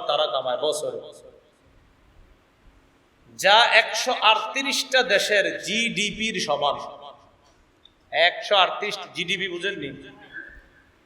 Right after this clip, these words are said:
জিডিপির একটা হিসাব বের করে তো প্রতি বছর সে দেবে। গ্রস ডোমেস্টিক প্রোডাক্ট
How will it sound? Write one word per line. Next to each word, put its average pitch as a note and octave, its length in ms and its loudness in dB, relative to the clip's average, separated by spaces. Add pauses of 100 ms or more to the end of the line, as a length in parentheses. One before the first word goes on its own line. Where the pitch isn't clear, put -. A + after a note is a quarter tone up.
জিডিপির E3 300 -2
একটা E3+ 120 0
হিসাব F3+ 260 0
বের E3+ 180 -4
করে F3 160 -2
তো D#3+ 100 -2
প্রতি E3 220 -8
বছর D3+ 300 -2
সে D3 140 -4
দেবে। B2 420 -6 (340)
গ্রস D#3 680 2 (760)
ডোমেস্টিক G3+ 840 -2
প্রোডাক্ট C3+ 540 -4